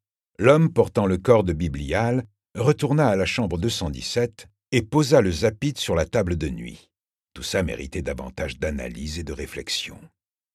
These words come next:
Puis, non sans regret, Brady quitta Biblial Brooks. Il y eut cette seconde de vertige,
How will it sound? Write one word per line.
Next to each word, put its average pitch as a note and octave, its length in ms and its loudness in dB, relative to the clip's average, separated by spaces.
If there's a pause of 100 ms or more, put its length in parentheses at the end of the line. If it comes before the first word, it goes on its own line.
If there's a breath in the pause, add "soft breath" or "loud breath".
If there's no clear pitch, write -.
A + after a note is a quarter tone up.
(120)
Puis, B2 360 2 (380)
non F#2+ 180 -2
sans F2 220 -4
regret, B1+ 540 -8 (300)
Brady B2+ 420 -2
quitta G2 380 -4
Biblial F#2 500 -2
Brooks. - 600 -12 (720)
Il B2 160 2
y C#3 80 0
eut E3+ 100 4
cette B2 240 -2
seconde B2 540 0
de G2+ 80 -2
vertige, E2+ 840 -4